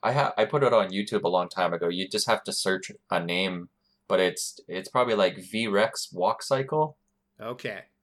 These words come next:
Speaker 1: And then if you just, uh, Google that or something, I'm sure you could find it.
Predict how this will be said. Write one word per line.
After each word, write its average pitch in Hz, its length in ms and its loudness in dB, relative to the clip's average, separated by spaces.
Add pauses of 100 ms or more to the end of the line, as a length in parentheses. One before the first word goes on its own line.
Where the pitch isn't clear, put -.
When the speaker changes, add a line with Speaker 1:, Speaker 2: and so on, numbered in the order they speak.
Speaker 1:
And 101 180 4
then 104 140 4
if 101 160 0
you 117 100 -4
just, - 300 -6 (440)
uh, 90 360 2
Google 104 360 0
that 98 400 2
or 92 60 -6
something, 85 340 -4
I'm 87 140 -4
sure - 220 -6
you 87 60 -10
could - 160 -18
find 87 300 -6
it. 92 140 -6